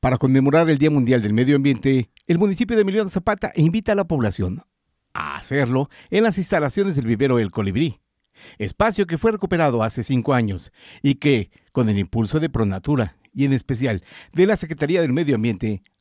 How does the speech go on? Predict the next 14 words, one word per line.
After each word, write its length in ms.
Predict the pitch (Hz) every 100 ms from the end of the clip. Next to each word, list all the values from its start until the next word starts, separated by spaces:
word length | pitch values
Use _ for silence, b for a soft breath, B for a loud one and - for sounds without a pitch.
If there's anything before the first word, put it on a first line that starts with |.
| -
han 180 | 180 208
logrado 380 | 196 170 151 156
cambiar 400 | 127 123 123 - -
este, 440 | 208 202 - 98 b b b b
que 180 | 110
en 120 | 101 107
otros 240 | 120 160
tiempos 340 | 190 165 214
fuera 220 | - 214 180
tiradero, 580 | 131 107 113 117 110 _ _ _
cochera, 560 | - 104 - 156 123 - b b b
entre 320 | 190 160 120
otros 300 | 101 107 90
usos. 440 | 98 - 92 -